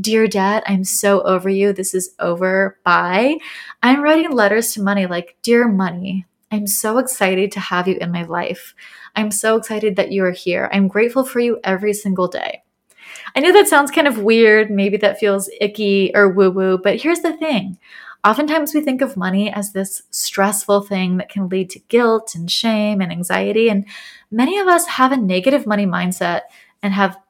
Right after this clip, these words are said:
these associations with money that, quite frankly, just don't serve us anymore. Like, think about the money messages you received as a child or in your culture or in your family or with your friends, right?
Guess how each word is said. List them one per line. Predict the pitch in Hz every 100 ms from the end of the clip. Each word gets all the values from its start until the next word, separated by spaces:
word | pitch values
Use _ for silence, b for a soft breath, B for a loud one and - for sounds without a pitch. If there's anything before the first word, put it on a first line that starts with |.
| -
these | 220
associations | 226 233 233 226 233 247
with | 233 233
money | 185 190 254
that, | 233 -
quite | 285 294
frankly, | - 226 233 233
just | 226 - -
don't | 202 240 -
serve | - - 180 240
us | 247 170
anymore. | 156 - - -
Like, | 190 180 - _ _ _ _ _ _ _ - -
think | - 269
about | 294 285 285 - B B B _
the | 214
money | 202 202
messages | 202 180 180 - 190 185
you | 190
received | 185 - 175 175 180
as | - 175 175 -
a | 185
child | - - 175 170 - - - - _
or | 180 175
in | - 185
your | 196
culture | 185 - 185 - -
or | 196
in | 175
your | 180
family | 180 180 175 175 -
or | 170
with | 180
your | 226
friends, | 220 233 285 - -
right? | 160 185 247